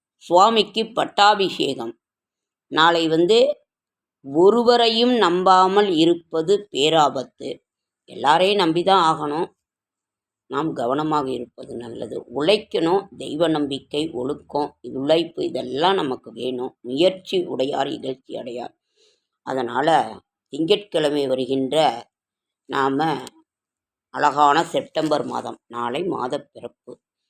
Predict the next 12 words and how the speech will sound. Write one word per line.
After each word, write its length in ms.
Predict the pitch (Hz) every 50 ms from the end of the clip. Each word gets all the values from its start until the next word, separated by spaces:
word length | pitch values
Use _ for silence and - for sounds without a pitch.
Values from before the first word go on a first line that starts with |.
| _ _ _
தமிழ் 360 | - 123 123 127 143 147 143
மாதப் 280 | 143 143 139 143 135 -
பிறப்பாக 400 | - 135 135 - - 143 139 131
இருந்தாலும் 560 | 135 135 135 127 127 135 135 135 139 135 135 127
சரி, 240 | - 143 143 190
ஆங்கில 420 | 226 202 156 143 160 175 175 180 180
மாதப் 340 | 175 175 165 160 165 160 -
பிறப்பாக 500 | 156 156 151 - - 147 143 139 143 139
இருந்தாலும், 540 | 139 139 139 139 135 135 127 135 151 175 185
அரிசி, 540 | 170 147 135 143 139 - - 156 160 160 - 143
பருப்பு, 480 | 139 139 135 - _ - 175 196 - - _ _ _ _ _ _ _ _ _ -
கல்லுப்பு, 580 | 151 151 156 165 170 175 160 - - 180 185